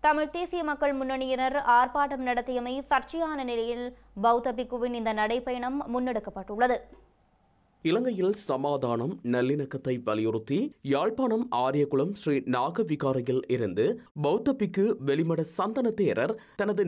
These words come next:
Speaker 2: நடைப்பயணத்தை ஆரம்பித்துள்ளார். இன்று காலை நயினாதீவு நாகவிகாரையில் வழிபாடுகளை மேற்கொண்டு யாழ்ப்பாணம் ஆரியகுளம் நாகவிகாரையில் இருந்து நடைப்பயணத்தை அவர் ஆரம்பித்துள்ளார்.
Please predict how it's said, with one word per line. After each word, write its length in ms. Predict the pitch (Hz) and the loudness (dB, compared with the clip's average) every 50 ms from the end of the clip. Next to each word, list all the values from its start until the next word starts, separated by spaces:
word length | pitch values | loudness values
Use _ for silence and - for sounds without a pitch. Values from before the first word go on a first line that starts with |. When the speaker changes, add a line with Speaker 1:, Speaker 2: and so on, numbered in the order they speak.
| 139 120 | 2 0
Speaker 2:
நடைப்பயணத்தை 720 | 117 131 156 220 269 - - 180 165 135 123 147 147 - - - - - - 135 | 0 2 0 0 0 0 2 2 2 2 2 2 0 0 -2 -2 -2 -2 -2 -2
ஆரம்பித்துள்ளார். 720 | 127 120 117 110 107 120 - 156 143 120 104 92 85 - - - - _ _ _ - 185 | 0 -2 -2 -2 -4 -4 -4 -2 -2 0 0 0 -2 -4 -6 -12 -20 _ _ _ -2 0
இன்று 140 | 196 208 214 - | 0 0 0 2
காலை 240 | 262 277 269 233 233 247 - - 135 135 | 2 2 2 2 0 0 0 0 2 2
நயினாதீவு 640 | 127 131 165 202 240 240 240 214 190 151 175 190 220 330 - - - 120 123 | 2 2 2 2 2 2 2 0 0 2 2 2 2 0 -4 -6 -2 0 0
நாகவிகாரையில் 960 | 135 135 156 190 - 262 226 160 143 135 160 147 147 143 135 127 135 170 196 - - | 2 0 0 0 0 -2 -2 0 -2 0 0 2 2 2 2 2 2 2 2 0 0
வழிபாடுகளை 600 | 120 117 131 160 170 214 214 185 180 170 175 160 147 123 110 | 2 2 2 2 0 0 0 0 0 0 0 0 0 0 0
மேற்கொண்டு 440 | 110 110 110 - 127 117 107 104 139 214 277 190 - - 139 135 | 0 0 -2 -2 -4 -4 -2 0 0 0 -2 -2 -6 -4 -2 0
யாழ்ப்பாணம் 520 | 143 160 208 220 220 277 254 233 233 247 254 - - 123 127 | 0 2 0 0 0 0 0 2 0 0 -2 -2 -2 0 2
ஆரியகுளம் 560 | 135 156 190 196 196 175 - 165 165 170 175 92 104 | 2 2 2 0 0 0 0 0 0 0 0 -2 -2
நாகவிகாரையில் 840 | 117 120 135 135 180 156 120 123 120 131 123 127 127 123 120 123 123 - - 113 | -2 -2 0 -2 -2 -2 -2 -2 0 0 0 2 2 0 0 0 -2 -2 -2 -2
இருந்து 280 | 107 107 110 113 151 196 208 208 - 120 120 120 | -2 -2 -2 0 0 0 -2 -2 -2 -2 0 0
நடைப்பயணத்தை 800 | 120 123 147 190 214 - - 135 120 117 110 107 - - 160 190 - - - - 120 127 | 0 0 0 -2 -2 0 0 0 0 0 0 -2 -4 -2 -4 -4 -4 -6 -6 -2 -2 -2
அவர் 220 | 131 170 214 254 - - - 117 123 | 0 0 -2 -4 -4 -4 -2 0 0
ஆரம்பித்துள்ளார். 680 | 117 113 107 101 110 - - 123 113 98 90 78 - | 0 0 -2 -4 -6 -6 -4 -4 -2 -2 -2 -2 -4